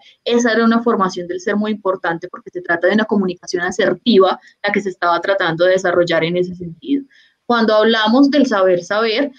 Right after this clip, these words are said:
pues evidentemente está el desarrollo del pensamiento crítico y de la lectura crítica, pero también en el saber hacer es cómo lo aplicaban ellos, y por eso decía y mostraba yo en los ejemplos, el libro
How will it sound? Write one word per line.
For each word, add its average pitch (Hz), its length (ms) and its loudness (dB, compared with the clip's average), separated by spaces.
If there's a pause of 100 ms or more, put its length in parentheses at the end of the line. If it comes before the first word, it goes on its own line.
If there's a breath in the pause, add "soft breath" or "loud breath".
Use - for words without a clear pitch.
(160 loud breath)
pues 214 180 0
evidentemente 202 720 0
está 233 140 -4
el 233 80 2
desarrollo 202 360 0
del 220 80 -2
pensamiento 190 540 -4
crítico 208 360 -8
y 226 60 0
de 202 140 0
la 180 100 0
lectura 175 460 -4
crítica, 240 560 -4
pero 220 180 0
también 180 480 -6
en 208 140 -6
el 233 100 4
saber 180 400 2
hacer 196 400 -2 (280 soft breath)
es 196 120 -6 (160)
cómo 226 240 0
lo 262 140 4
aplicaban 185 580 0
ellos, 233 420 0
y 233 120 -2
por 196 180 -2
eso 190 340 -2
decía 202 400 -2
y 190 60 -2
mostraba 208 380 -6
yo 202 80 -8
en 208 40 -8
los 220 140 -6
ejemplos, 185 560 -12 (460 soft breath)
el 226 220 4
libro 277 560 6